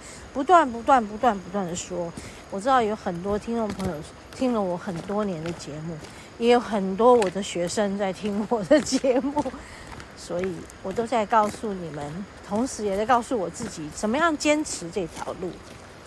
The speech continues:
然后讲回到跟我的朋友说到，对，坚持住你，守住自己的中轴。所以我有跟他说，嗯，这世界上只有你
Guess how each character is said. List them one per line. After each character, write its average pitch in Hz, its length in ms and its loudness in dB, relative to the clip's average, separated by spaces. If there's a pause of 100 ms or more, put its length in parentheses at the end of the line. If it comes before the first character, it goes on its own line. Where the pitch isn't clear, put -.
(880)
然 208 120 6
后 262 180 6
讲 196 240 2
回 208 180 -4
到 226 320 8 (380)
跟 269 120 2
我 240 120 2
的 214 80 0
朋 214 300 -2
友 185 180 -2
说 202 240 -4
到， 185 240 2
对， 339 420 4 (160)
坚 370 280 2
持 - 360 -6
住 247 160 -2
你， 170 220 -6
守 165 300 -6
住 339 260 0
自 - 140 -10
己 202 220 -10
的 139 120 -8
中 254 400 0 (100)
轴。 117 260 -6 (2000)
所 285 120 0
以 302 80 4
我 233 120 6
有 202 60 2
跟 208 140 -2
他 208 240 -2
说， 196 240 -6 (1000)
嗯， 180 80 -4 (260)
这 269 160 4
世 277 140 -4
界 254 160 2
上 226 320 4 (680)
只 254 100 -2
有 302 120 4
你 208 200 0